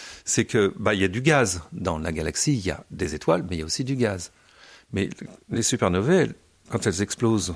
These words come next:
vous doutez bien que ça a un impact, et ça fait cette fameuse bulle dont je vous parlais tout à l'heure, c'est-à-dire ça chasse toute la matière, et là,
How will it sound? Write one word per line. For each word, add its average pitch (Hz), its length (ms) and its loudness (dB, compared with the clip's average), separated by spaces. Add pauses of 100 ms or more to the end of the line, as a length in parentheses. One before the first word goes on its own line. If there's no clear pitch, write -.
vous 87 60 -12
doutez - 240 -6
bien 104 180 4
que 85 180 -2
ça - 320 -2
a 73 40 -2
un 80 60 -2
impact, 127 460 -2 (460)
et - 40 -4
ça - 140 2
fait 170 240 2
cette - 360 2
fameuse 82 320 0
bulle 135 220 0
dont 131 100 0
je 98 80 -8
vous 92 60 -8
parlais 82 260 -4
tout 95 140 -6
à 80 80 -4
l'heure, 139 260 -2 (440)
c'est-à-dire 101 280 0
ça - 160 4
chasse - 580 4 (340)
toute 208 200 -4
la 127 80 4
matière, 104 420 -2 (580)
et 101 80 -2
là, 147 320 4